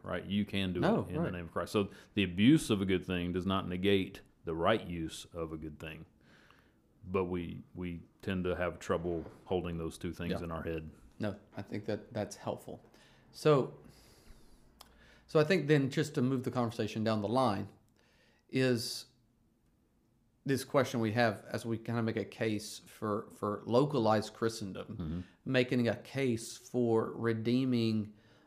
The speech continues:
Speaker 2: uh, the time and building something, um, and serving and living in light of Christ as King is, can we make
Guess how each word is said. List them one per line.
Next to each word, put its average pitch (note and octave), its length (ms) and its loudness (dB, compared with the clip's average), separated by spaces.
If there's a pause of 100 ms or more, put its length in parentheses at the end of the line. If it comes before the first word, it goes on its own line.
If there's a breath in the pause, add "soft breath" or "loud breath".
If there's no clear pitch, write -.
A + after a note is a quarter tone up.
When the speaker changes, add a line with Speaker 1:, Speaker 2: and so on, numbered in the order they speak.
(140)
Speaker 2:
uh, G#2 400 -2 (320)
the A#2 120 0
time G#2+ 580 -4 (500 soft breath)
and G#2+ 640 -2
building C3 540 4
something, A2 760 -2 (280)
um, G#2 360 -8
and G2 140 -8
serving A#2+ 640 2
and G#2 200 -2
living A2 480 0 (360 loud breath)
in A2 240 -2
light A#2 180 4
of A#2 140 -2
Christ A2+ 400 -2
as - 140 -8
King G2 600 -4 (640 soft breath)
is, A#2 420 0 (280)
can C#3 400 0
we C3 180 4
make B2 380 4